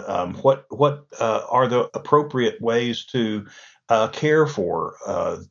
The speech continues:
the unborn. And happily, um, you know, the pro-life movement has been successful in helping people think about those things. And, um,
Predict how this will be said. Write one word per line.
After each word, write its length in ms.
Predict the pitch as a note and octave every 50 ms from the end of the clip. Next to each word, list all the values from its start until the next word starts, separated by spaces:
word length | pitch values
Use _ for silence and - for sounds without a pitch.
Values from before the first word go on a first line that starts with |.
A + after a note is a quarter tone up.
| _
the 160 | G2+ G2+ F#2 F#2
unborn. 640 | F2+ F2 E2+ D#2+ E2+ E2+ D#2 D#2 D#2 D#2+ D#2+ - -
And 320 | A2 G#2 G2 G2 - - - - - - _ -
happily, 580 | - D3 E3 F#3+ - G2+ F2+ E2 F2 B2 C#3+ C#3+ - - -
um, 500 | F#2 F2+ F#2 F2 F2 F2 F2 F#2+ - _ _ -
you 100 | A2 F#2
know, 140 | F#2+ G#2+ A#2
the 100 | G#2+ F#2+
pro-life 480 | G2 - A#2 A2 G#2+ G#2+ A2 A2+ A2+
movement 360 | G#2+ G2+ G2+ G2+ G#2 G#2+ G#2 G2+
has 200 | G#2 G2 F2 F2+
been 240 | F#2+ G2+ G2+ G2
successful 680 | F#2+ - - F#2+ - - - A2 A2+ - - - G#2+ G#2
in 100 | G2 F#2
helping 340 | G2 A#2 A#2 A#2 A#2+ G#2 G2
people 260 | - B2 G#2+ - A2
think 280 | G2+ - C3+ F3 F#3+ -
about 400 | F2+ D2+ D2+ D2+ E2 - - - - - - - _ _ _ -
those 260 | F#2 F2 F2 - -
things. 540 | - F2+ F2 E2+ F2+ G2+ A2+ A#2 A2 - G#2
And, 480 | - G2+ F#2 F#2 F2+ F2+ F2+ F2+ F#2
um, 500 | F#2+ F#2 F2+ E2+ F2 F2 F2+ E2+ - -